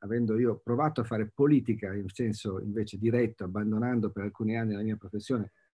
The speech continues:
come, eh, Alessandro sa, perché mi ha aiutato, devo dire, moltissimo in questo, nelle cose migliori che sono riuscito a fare, le peggiori sono state tutte, come dire, mie responsabilità, beh, l'esperienza diretta della politica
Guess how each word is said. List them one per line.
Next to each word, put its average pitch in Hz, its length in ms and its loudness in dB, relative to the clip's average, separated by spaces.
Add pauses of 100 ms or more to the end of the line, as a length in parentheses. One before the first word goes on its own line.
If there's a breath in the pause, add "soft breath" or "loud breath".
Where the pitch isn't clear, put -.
(240)
come, 113 440 0
eh, 104 300 -6
Alessandro 113 480 2
sa, 135 180 0
perché 113 240 -2
mi 113 160 4
ha 113 40 2
aiutato, 110 540 0
devo 101 220 -2
dire, 104 260 0
moltissimo 104 680 -2
in 104 80 0
questo, 107 420 0
nelle 101 260 -2
cose 107 240 -2
migliori 107 400 4
che 92 80 -4
sono 98 160 -6
riuscito - 280 -8
a 90 40 -14
fare, 101 360 -10 (480)
le 101 320 -6
peggiori 110 460 4
sono 98 140 -8
state 101 240 -8
tutte, 110 380 -6 (300 soft breath)
come 104 220 -2
dire, 104 220 2
mie 120 140 6
responsabilità, 120 880 2 (920 soft breath)
beh, 151 360 2 (100)
l'esperienza 147 760 8
diretta 151 320 8
della 143 120 6
politica 120 640 2